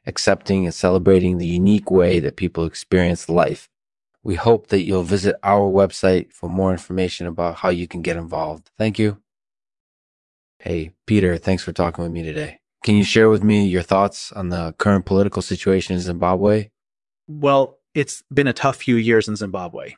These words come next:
Speaker 2: We've seen a lot of conflict and unrest, especially since the windbreaker ban was introduced a few years back.
Speaker 1: What do you mean by the windbreaker ban?
Speaker 2: Basically, the ban prohibits most people in the country from wearing windbreakers or other types of warm clothing outside.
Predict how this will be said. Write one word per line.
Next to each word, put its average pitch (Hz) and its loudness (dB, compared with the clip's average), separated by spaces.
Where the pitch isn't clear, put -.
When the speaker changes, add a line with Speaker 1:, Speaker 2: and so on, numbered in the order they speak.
Speaker 2:
We've 120 -4
seen 123 0
a 117 2
lot 123 2
of 113 -4
conflict 117 -2
and 110 -4
unrest, 101 -6
especially - 0
since 113 -6
the 110 -2
windbreaker 113 2
ban 95 -4
was 110 -8
introduced 101 -8
a 98 -10
few 104 -8
years 92 -10
back. 85 -12
Speaker 1:
What 107 2
do 135 4
you 123 4
mean 98 0
by 92 2
the 90 0
windbreaker 87 0
ban? 82 -2
Speaker 2:
Basically, 123 0
the 127 -8
ban 120 0
prohibits 117 -4
most 127 0
people 120 0
in 110 -2
the 107 -8
country 117 -4
from 107 -6
wearing 110 0
windbreakers 107 -2
or 110 -4
other 117 2
types 110 -2
of 107 -2
warm 101 -6
clothing 104 -2
outside. 95 -6